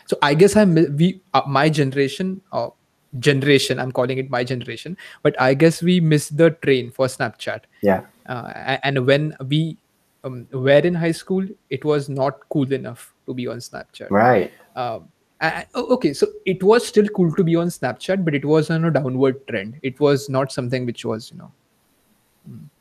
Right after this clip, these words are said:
Speaker 1: yeah,
Speaker 2: So
Speaker 1: it was
Speaker 2: it
Speaker 1: not
Speaker 2: was,
Speaker 1: an upward trend,
Speaker 2: it, it
Speaker 1: yeah.
Speaker 2: was, like, on, on a downward twen-, trend, so it was, like, just past it?
Speaker 1: I think so. I
Speaker 2: Yeah.
Speaker 1: mean, um, I'm, I'm not sure how rea-, reliable my, uh,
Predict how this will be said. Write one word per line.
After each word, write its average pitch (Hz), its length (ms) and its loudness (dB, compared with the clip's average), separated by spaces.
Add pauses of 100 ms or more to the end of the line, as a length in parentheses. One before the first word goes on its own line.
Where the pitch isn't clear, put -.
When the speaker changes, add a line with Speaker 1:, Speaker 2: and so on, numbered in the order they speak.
(520)
Speaker 1:
yeah, 135 200 -8 (340)
Speaker 2:
So - 180 2
Speaker 1:
it 120 40 6
was 120 100 8
Speaker 2:
it - 20 6
Speaker 1:
not 120 120 6
Speaker 2:
was, 127 80 -2
Speaker 1:
an - 40 -6
upward - 320 -8
trend, - 160 -4
Speaker 2:
it, 123 160 2
it 127 60 2
Speaker 1:
yeah. 123 60 -6
Speaker 2:
was, 117 220 4
like, 113 220 4
on, 107 320 0
on 110 120 0
a 107 60 -2
downward 127 600 2
twen-, 185 320 -2
trend, 180 280 0
so 117 180 2
it - 20 2
was, 113 120 -4
like, 107 200 -2
just - 240 -2
past 104 320 0
it? 165 180 2 (920)
Speaker 1:
I 156 160 4
think 156 340 2
so. 127 360 -2 (300)
I - 60 0
Speaker 2:
Yeah. - 60 2
Speaker 1:
mean, 127 340 -2
um, 147 380 -10 (960)
I'm, 147 200 2
I'm 147 120 6
not 160 120 6
sure 151 240 6
how 139 220 6
rea-, 135 180 6
reliable 131 560 2
my, 123 460 -4
uh, 107 220 -8